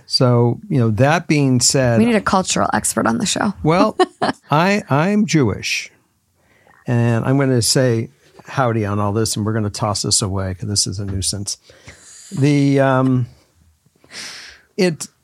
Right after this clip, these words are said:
Speaker 1: the, the old, the old, tr-, the old thought of the, of the Jewish grandmothers of my day is post, um, the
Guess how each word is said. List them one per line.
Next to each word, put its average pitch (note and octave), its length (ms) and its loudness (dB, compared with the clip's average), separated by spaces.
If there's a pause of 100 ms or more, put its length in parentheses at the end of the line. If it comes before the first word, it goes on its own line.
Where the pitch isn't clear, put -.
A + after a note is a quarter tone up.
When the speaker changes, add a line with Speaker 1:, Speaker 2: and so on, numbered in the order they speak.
(460)
Speaker 1:
the, D3+ 400 0 (280)
the D3+ 200 2
old, G3+ 300 0
the D#3+ 160 0
old, F#3+ 500 0 (680)
tr-, - 200 -6
the D3+ 240 0
old F3+ 240 0
thought C#3 440 0
of A2+ 240 0
the, A2+ 500 0 (420)
of G#2+ 180 -2
the A2+ 100 0
Jewish C3 400 -2
grandmothers A2 880 -2
of A2 220 -4
my G#2+ 260 0
day A#2 440 -4 (560)
is B2+ 360 0
post, - 800 -4 (340)
um, A2+ 680 -2 (920)
the A#2 960 0